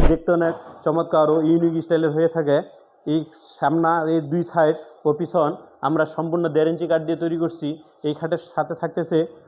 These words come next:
আরও ইউনিক স্টাইলের একটি সুন্দর সাইড বক্স। সাইড বক্সটি দেখতে অনেক চমৎকার। এই সাইড বক্সটি একেবারে ইউনিক। এই পাশে সুন্দর, এ, অনেক একটু ফাঁকা স্পেস আছে, নিচে একটা সুন্দর ড্রয়ার আছে।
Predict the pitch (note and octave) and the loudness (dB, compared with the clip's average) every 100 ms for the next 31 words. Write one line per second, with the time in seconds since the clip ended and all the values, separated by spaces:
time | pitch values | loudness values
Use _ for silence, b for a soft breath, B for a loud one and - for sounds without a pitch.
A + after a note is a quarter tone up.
0 | - D3 E3 D#3+ E3 F3 E3 E3+ F3 E3 | 0 4 4 6 4 4 0 0 2 4
1 | D3+ D#3 - - - C#3+ E3 E3 E3+ E3+ | 4 2 -4 -8 -4 -2 -2 -4 0 0
2 | E3 - D#3 D#3 D#3 - B B - D3+ | 0 0 -2 2 2 0 B B -4 -2
3 | D3+ E3 E3 D3 D3 D3 E3+ D#3+ E3+ E3 | 0 0 -2 0 0 2 0 0 0 0
4 | E3 C3+ C#3 - - - D#3+ E3+ E3 - | 2 2 2 -4 -20 -2 2 2 0 -10
5 | - C#3 C#3 - D3 D3+ E3+ E3 E3 D3+ | -6 -4 -4 -2 -2 0 0 0 0 0
6 | - - _ _ - - C#3 E3 E3+ F3 | 0 -10 _ _ -14 0 2 4 4 6
7 | E3+ E3 D#3+ D#3+ - _ C#3 D3 D#3+ D#3+ | 6 6 4 0 -12 _ -2 0 2 2
8 | E3+ D3+ - E3 E3 D3+ D3 C#3+ C#3 C#3+ | 2 0 -4 -2 0 2 2 4 4 2
9 | C#3+ D3+ D#3 D#3 D#3+ - D3 D3+ D3 E3+ | -2 0 0 0 -4 0 2 0 0 0
10 | D3 D3+ C#3+ C#3+ - - D3 D3 E3+ E3 | 0 2 0 0 -14 -4 -2 2 2 2
11 | E3 D#3+ D#3+ C#3+ C#3+ D#3 D#3+ C#3+ | -2 0 0 0 2 4 2 0